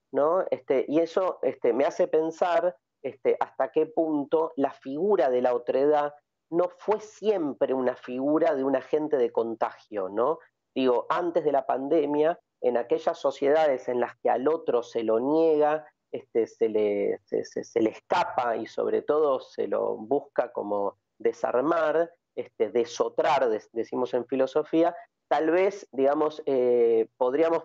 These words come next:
pensar que antes de la pandemia ya era alguien a quien le huíamos o le rehuíamos por lo que desde su otredad podía traernos de contaminación. Entonces, no es casual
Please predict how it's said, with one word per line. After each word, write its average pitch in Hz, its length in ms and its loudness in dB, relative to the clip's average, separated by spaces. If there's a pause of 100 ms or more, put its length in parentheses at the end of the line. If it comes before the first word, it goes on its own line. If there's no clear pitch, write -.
pensar 156 480 -2
que 160 320 2 (220)
antes 180 320 0
de 170 80 2
la 160 120 2
pandemia 180 640 2 (220)
ya 185 240 -2
era 147 540 2
alguien 170 720 0
a 131 160 -4
quien 135 340 0
le 127 300 4
huíamos 165 640 2
o 123 80 0
le 123 120 0
rehuíamos 156 840 0 (240)
por 127 160 0
lo 127 180 -2
que 147 380 0
desde 127 300 -2
su - 180 -4
otredad 131 640 2 (300)
podía 151 400 0
traernos 143 580 0
de 120 140 0
contaminación. 120 1200 -2
Entonces, 131 460 -2 (300)
no 196 100 0
es 214 140 -4
casual 175 800 0